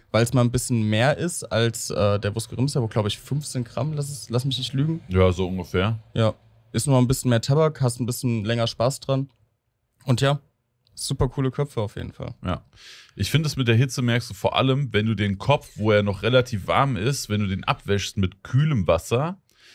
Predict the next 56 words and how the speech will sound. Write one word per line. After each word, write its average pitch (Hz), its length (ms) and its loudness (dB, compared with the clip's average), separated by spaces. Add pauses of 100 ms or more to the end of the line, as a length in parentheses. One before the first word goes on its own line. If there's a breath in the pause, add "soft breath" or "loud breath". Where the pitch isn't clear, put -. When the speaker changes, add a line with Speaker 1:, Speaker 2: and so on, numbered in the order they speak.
(840 soft breath)
Speaker 2:
und 139 140 4
du 123 80 8
nimmst 170 240 2
ihn 165 100 0
danach 131 400 4
wieder 131 200 4
in 107 100 0
die 101 120 2
Hand, 156 540 -2 (160)
hat - 240 0
der 160 140 2
immer 165 220 2
noch 143 140 0
die 123 120 0
Hitze. - 420 2
Speaker 1:
Ja. 117 120 0
Speaker 2:
Also 113 120 2
da 123 80 8
merkst 147 340 2
du - 40 2
einfach, 123 280 0
wie 110 140 -8
krass - 400 -4
dieser 127 280 2
Kopf - 260 -4
die 123 100 0
Hitze 123 280 0
speichern 110 500 2
kann. 95 380 0 (340 loud breath)
Und 110 200 2
das 98 240 0
merkst 117 340 2
du 135 60 2
halt 117 220 2
letztendlich 104 540 -2
auch 117 120 -2
bei 127 100 0
der 135 100 2
Performance 95 580 0
wieder. 76 300 -4 (760 soft breath)
Für 117 220 4
mich 143 300 4
persönlich, 147 640 2
also 113 160 2
bis 107 200 -2
jetzt - 200 2
hätte 131 140 -2
ich - 80 -12
gesagt, 120 340 0
meine 107 180 0
Top 123 220 -2
drei 110 220 2
Köpfe 131 360 0
sind 101 260 -2
Wandenberg, 117 720 2
Heifen 123 540 0